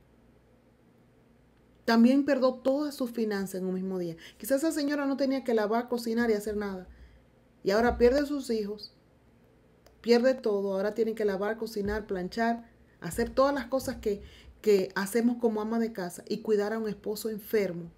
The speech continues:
que quizás ella tampoco está entendiendo su tranquilidad.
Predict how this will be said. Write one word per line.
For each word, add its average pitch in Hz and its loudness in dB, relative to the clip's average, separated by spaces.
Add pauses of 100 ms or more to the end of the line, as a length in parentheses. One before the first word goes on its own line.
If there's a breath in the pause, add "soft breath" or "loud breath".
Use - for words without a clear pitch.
(800)
que 196 0
quizás 196 -4
ella 214 -2
tampoco 196 -4
está 214 -4
entendiendo 190 -2 (1300 soft breath)
su - -4
tranquilidad. 180 -4